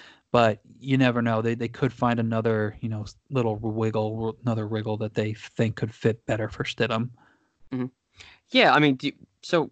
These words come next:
Speaker 2: are, are you comfortable with the room? Do you think Stidham is the quarterback? I mean, they brought back Hoyer. I mean, they've done weirder things with Matt Castle, right? Like, uh,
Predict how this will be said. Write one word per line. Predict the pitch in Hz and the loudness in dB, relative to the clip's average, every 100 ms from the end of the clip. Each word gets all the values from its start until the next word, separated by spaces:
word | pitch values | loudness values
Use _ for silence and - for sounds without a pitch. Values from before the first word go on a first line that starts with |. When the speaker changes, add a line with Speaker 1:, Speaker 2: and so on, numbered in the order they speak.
| - | 0
Speaker 2:
are, | 127 131 | 0 2
are | |
you | 135 131 | 0 0
comfortable | - 135 175 | -6 -8 -6
with | 190 208 | -6 -6
the | |
room? | 208 226 | -4 -2
Do | 170 | -2
you | 131 | 0
think | 196 | 0
Stidham | - 139 165 | -2 -2 0
is | 202 | -2
the | - | -2
quarterback? | 233 233 233 180 | -2 0 0 2
I | |
mean, | 143 | 2
they | 127 | 2
brought | 180 190 | 2 2
back | 151 - | 0 -2
Hoyer. | 165 180 127 123 135 | -2 0 2 0 0
I | 139 | 2
mean, | |
they've | 135 131 | 4 4
done | 170 160 | 4 4
weirder | 151 139 | 4 4
things | 143 135 | 2 0
with | 131 | 0
Matt | 127 | -2
Castle, | 127 139 - 113 | 2 0 0 -4
right? | 120 123 135 - | 0 0 0 -2
Like, | 127 | -2
uh, | 131 117 135 | 0 2 0